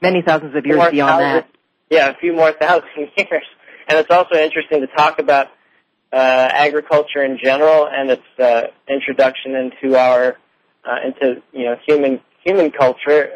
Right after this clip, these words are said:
Speaker 2: and, and how it's fairly well known, um, in the, what-, whatever you call it, anthropological field, um, looking at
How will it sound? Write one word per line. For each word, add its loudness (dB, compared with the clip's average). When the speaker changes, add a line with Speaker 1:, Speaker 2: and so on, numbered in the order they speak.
Speaker 2:
and, -2
and -2
how 0
it's -12
fairly 2
well 2
known, 0
um, -2
in -4
the, 0
what-, -4
whatever 0
you -4
call 0
it, -4
anthropological 0
field, 2
um, -2
looking 0
at 0